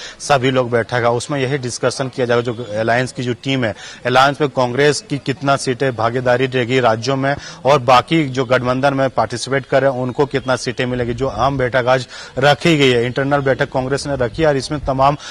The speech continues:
और कांग्रेस, और ये भी है, उस बैठक में ये भी कयास लगाया जा रहा है कि जो इंट-, अ, अ, internal जो गुट-, गुटबाजी हो रही है कांग्रेस में, उसको खत्म किया जाए।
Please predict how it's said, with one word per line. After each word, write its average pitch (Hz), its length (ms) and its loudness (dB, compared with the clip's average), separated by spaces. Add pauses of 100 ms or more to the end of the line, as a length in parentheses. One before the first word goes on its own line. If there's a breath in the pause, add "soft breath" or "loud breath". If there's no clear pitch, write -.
(140)
और 135 120 4
कांग्रेस, 147 580 2
और 139 200 0
ये 139 80 2
भी 165 180 4
है, 151 160 6
उस 127 100 -2
बैठक 131 360 2
में 143 120 -2
ये 131 60 2
भी 147 260 0 (280 loud breath)
कयास 139 300 4
लगाया 135 280 4
जा 139 120 2
रहा 139 80 6
है 139 60 4
कि 143 120 -8
जो 139 120 0
इंट-, 131 240 -2
अ, 131 320 4 (300 loud breath)
अ, 127 120 6
internal 143 580 2
जो 147 220 4
गुट-, 120 340 -4
गुटबाजी 131 460 2
हो 135 180 0
रही 139 80 2
है 143 60 4
कांग्रेस 135 400 -2
में, 147 40 0
उसको 135 220 -4
खत्म 143 340 -2
किया 139 220 2
जाए। 123 220 2